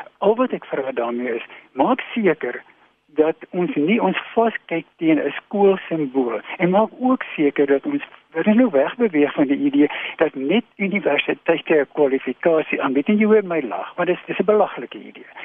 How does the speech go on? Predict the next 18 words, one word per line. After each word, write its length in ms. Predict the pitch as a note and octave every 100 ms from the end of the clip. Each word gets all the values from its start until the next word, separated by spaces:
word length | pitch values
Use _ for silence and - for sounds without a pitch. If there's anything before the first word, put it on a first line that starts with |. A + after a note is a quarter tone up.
| - - -
Daar 220 | F3 G3+
is 160 | G3+ F#3+ - - - - _ _ _ _ -
talle, 400 | B3+ B3+ A3+ D3+ - - - _ _ _ _ _
die 220 | - G#3 D#3+
wet 280 | D3+ E3 -
colleges, 440 | D#3+ D3 - B2
die 140 | -
Afrikaans, 580 | E3 - E3 G3+ G#3 E3+ - - C3
wat 140 | D#3
dit 120 | E3 -
ook 180 | D#3+ D#3+
al 100 | D3
mag 220 | C#3 -
wees, 200 | C3+ - - - - -
ehm, 360 | D#3 C#3 B2+ B2 - - - _
daar's 240 | - G3 - _ _ -
talle 340 | B3+ A#3+ G3 -
privaat 460 | D3+ - E3 D#3+